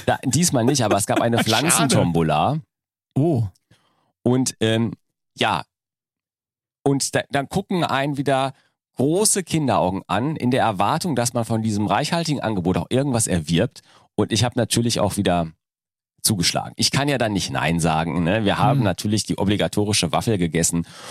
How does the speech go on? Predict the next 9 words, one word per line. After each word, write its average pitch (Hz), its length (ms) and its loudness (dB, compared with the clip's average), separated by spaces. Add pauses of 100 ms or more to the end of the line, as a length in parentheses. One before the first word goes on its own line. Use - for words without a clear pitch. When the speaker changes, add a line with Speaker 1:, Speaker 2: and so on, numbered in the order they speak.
(140)
Speaker 1:
und 113 140 2
ich 104 140 0
habe 98 300 0
auch 85 220 -2 (320)
Tombola-Lose 113 840 2
bei 85 140 0
den 80 180 -2
Zimmerpflanzen 104 840 0 (880)
gekauft. 117 800 0